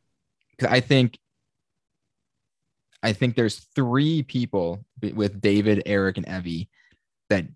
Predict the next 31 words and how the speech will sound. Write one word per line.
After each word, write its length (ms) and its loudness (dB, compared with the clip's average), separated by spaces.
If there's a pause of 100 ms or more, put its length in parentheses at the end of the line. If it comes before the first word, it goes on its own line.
(220)
just 360 0
jump 560 0
off 260 2
the 80 -6
page 640 -2 (540)
as 500 -2 (1500)
one 240 2
of 100 2
these 300 2
will 120 -2
go 200 -2
first. 520 -6 (640)
And 440 0 (480)
if 100 -4
it 160 -4
turns 260 -2
out 200 -4
that 180 4
way, 380 0 (540)
a 60 -4
tribe 260 0
of 100 -2
six 560 -4
decided 400 -4
between 340 -4
three 280 0
people 500 0 (320)
is 100 -4
gonna 120 0
be 80 0
hilarious. 720 -6